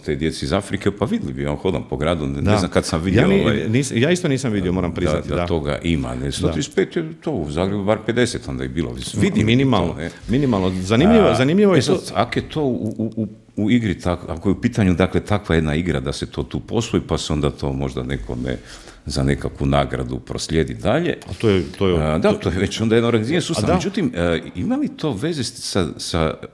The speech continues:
Speaker 1: tom okolnošću da su ovi ljudi nekako bliski političkoj opciji Možemo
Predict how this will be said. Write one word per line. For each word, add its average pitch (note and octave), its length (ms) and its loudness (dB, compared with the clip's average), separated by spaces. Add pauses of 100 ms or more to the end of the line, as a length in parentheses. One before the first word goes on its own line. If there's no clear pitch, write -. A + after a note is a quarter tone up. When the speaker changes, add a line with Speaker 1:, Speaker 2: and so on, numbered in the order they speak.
Speaker 1:
tom A#2+ 240 4
okolnošću C3 840 0
da A2 200 0
su G#2 240 -2
ovi A2+ 260 2
ljudi F2+ 420 0
nekako A#2 440 -2
bliski A2 480 0 (440)
političkoj G2+ 520 2
opciji F2+ 360 0
Možemo B2 500 0